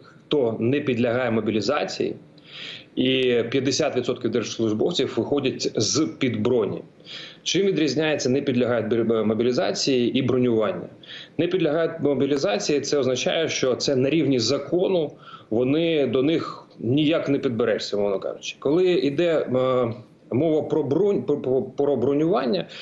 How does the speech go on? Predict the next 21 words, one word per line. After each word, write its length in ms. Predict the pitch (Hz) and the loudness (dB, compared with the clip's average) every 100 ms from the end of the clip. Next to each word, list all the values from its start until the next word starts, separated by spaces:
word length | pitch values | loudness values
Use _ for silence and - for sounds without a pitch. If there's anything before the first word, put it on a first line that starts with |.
| - - | -16 -6
то 120 | - | -4
це 280 | 147 - 233 | -2 0 2
йде, 300 | 202 143 170 | 0 2 2
е, 1120 | 160 147 - 123 123 123 123 123 120 120 117 117 104 | 2 0 0 0 2 2 2 2 2 2 2 0 -2
процес, 720 | 156 160 - 226 226 - - _ - - _ | -2 0 0 2 0 -2 -6 _ -20 -20 _
умовно 360 | - 147 180 160 | -2 2 2 2
кажучи, 500 | - 165 160 - 131 | 0 0 0 0 -2
по 340 | 120 143 156 | -2 0 0
посадах, 800 | 156 135 - 165 190 202 190 - - - - - - | 0 -2 0 0 0 0 -2 -4 -18 -20 -20 -20 -4
е, 340 | 120 120 120 117 - | 0 2 2 0 0
по 460 | 139 143 143 135 117 | 0 2 4 4 2
людях, 540 | 110 165 208 185 170 | 2 2 2 0 -2
бронювання 680 | 117 127 127 120 151 175 156 | 0 2 2 2 2 2 2
відбувається 880 | 123 110 113 139 151 143 - 131 110 | 0 2 2 2 2 0 0 0 2
на 140 | 110 | 2
рівні 380 | 113 143 131 120 | 2 2 2 2
міністерств 1000 | 117 147 139 117 - 120 123 135 - - - | 2 2 2 0 -2 0 0 -2 -8 -14 -4
і 100 | 127 | -2
на 120 | 117 | 0
рівні, 420 | 117 127 123 120 | 2 2 2 2
е, 160 | 113 110 | 2 0